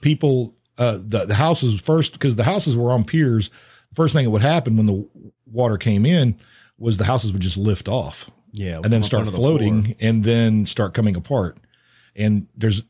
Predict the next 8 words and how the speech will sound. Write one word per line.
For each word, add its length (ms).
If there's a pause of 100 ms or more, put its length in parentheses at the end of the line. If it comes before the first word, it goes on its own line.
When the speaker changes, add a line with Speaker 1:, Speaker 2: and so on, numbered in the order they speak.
(440)
Speaker 1:
dozens 420
of 120
stories 480
of 160
people 260
surviving 640
because 440
the, 220